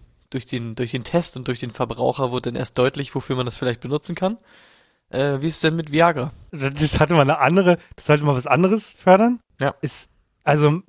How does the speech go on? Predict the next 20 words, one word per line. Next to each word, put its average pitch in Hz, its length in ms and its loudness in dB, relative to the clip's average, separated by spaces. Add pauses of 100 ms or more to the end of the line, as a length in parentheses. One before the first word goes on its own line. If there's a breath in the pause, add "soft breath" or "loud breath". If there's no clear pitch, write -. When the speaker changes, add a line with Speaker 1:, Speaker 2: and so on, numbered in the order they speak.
(120)
Speaker 2:
meine 156 500 0
Theorie 185 340 2
ist 208 140 -2
jetzt, 175 220 -2
dass - 160 -10
Viagra 151 420 4
eigentlich 165 320 -2
mal 165 140 2
so 143 80 0
eine 143 100 2
Art 143 160 4
Adrenalinersatz 143 840 0
sein 123 180 2
sollte. 117 260 0
Also 120 180 -2
einfach, 135 360 0 (720 soft breath)
weil 135 220 -6 (100)
das 120 140 -6
pusht - 340 4
ja 156 340 4